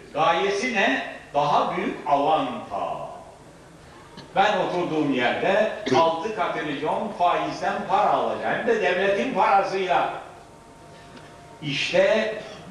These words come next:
bu zihniyetleri şu geçtiğimiz altı ayda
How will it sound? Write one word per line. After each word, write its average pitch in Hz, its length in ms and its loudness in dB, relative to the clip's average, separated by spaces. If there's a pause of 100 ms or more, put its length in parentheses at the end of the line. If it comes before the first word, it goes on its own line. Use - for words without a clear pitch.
bu - 140 2
zihniyetleri 135 1300 2
şu 190 120 -4
geçtiğimiz 139 560 0
altı 131 340 2
ayda 151 600 2